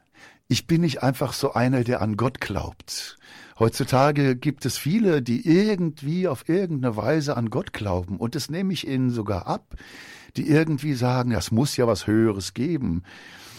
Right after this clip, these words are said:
Murkes gesammelte Schweigen, das höchste Wesen, das wir verehren, ja, ist ja wunderbar. Aber das wird dann auch nicht mehr rausgeschnipselt, sondern das wird dann eben ex-,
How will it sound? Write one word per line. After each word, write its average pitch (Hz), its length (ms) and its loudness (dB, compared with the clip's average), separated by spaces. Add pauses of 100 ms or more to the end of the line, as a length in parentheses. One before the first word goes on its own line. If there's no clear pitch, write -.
(200)
Murkes 120 460 4
gesammelte 117 560 2
Schweigen, 107 720 -4 (140)
das 80 220 -6
höchste 135 320 0
Wesen, 123 280 4
das 120 200 0
wir 120 100 0
verehren, 107 600 0
ja, - 180 -10
ist 113 140 -10
ja 113 120 -2
wunderbar. 127 460 2 (540)
Aber 117 200 6
das 123 200 0
wird 135 120 -2
dann 120 160 0
auch 127 240 0
nicht 127 200 -4
mehr 107 100 -2
rausgeschnipselt, 110 800 -2
sondern 131 260 4
das 143 180 -2
wird 143 140 0
dann 139 140 0
eben 123 240 0
ex-, - 500 -10